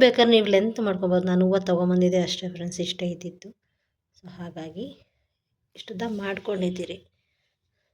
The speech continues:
ನೋಡಿ, ಎಲ್ಲ ಯಾರ್ಯಾರನ್ನ ಟ್ರೈ ಮಾಡೋಂಗಿದ್ರೆ ಟ್ರೈ ಮಾಡಿ ಫ್ರೆಂಡ್ಸ್. ಇದು ಒಂಥರ ಹೊಸದು, ವಿಭಿನ್ನ ರೀತಿಯಾಗಿ ಇರುತ್ತೆ, ಹೊಸದಾಗಿರುತ್ತೆ. ಈ ಥರ ಯಾರೂ ಟ್ರೈ ಮಾಡಿಲ್ಲ ಅಂದ್ಕೊಂಡಿದ್ದೀನಿ. So ನೀವು ಯಾರನ್ನು ನೋಡಿದ್ದೀರೋ ಅವರೆಲ್ಲ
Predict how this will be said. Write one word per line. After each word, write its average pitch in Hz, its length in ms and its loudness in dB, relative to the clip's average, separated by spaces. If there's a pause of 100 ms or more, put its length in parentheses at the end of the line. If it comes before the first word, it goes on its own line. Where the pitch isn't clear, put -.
(640)
ನೋಡಿ, 254 300 2
ಎಲ್ಲ 247 120 8 (100)
ಯಾರ್ಯಾರನ್ನ 240 420 6 (120)
ಟ್ರೈ 208 120 4 (120)
ಮಾಡೋಂಗಿದ್ರೆ 220 400 2 (100)
ಟ್ರೈ 196 120 2 (140)
ಮಾಡಿ 202 220 -2
ಫ್ರೆಂಡ್ಸ್. 196 260 -4 (120)
ಇದು 190 180 4
ಒಂಥರ 185 220 -2 (100)
ಹೊಸದು, 180 400 -4 (240)
ವಿಭಿನ್ನ 196 320 2 (120)
ರೀತಿಯಾಗಿ 180 440 -2
ಇರುತ್ತೆ, 180 340 -8 (800)
ಹೊಸದಾಗಿರುತ್ತೆ. 185 720 -2 (760)
ಈ 214 140 -10
ಥರ 208 100 0 (100)
ಯಾರೂ 208 240 4
ಟ್ರೈ 202 140 4 (160)
ಮಾಡಿಲ್ಲ 226 360 6
ಅಂದ್ಕೊಂಡಿದ್ದೀನಿ. 214 560 -2 (680)
So - 100 -14 (140)
ನೀವು 214 180 -4 (120)
ಯಾರನ್ನು 196 340 -2 (260)
ನೋಡಿದ್ದೀರೋ 196 460 0
ಅವರೆಲ್ಲ 185 240 -4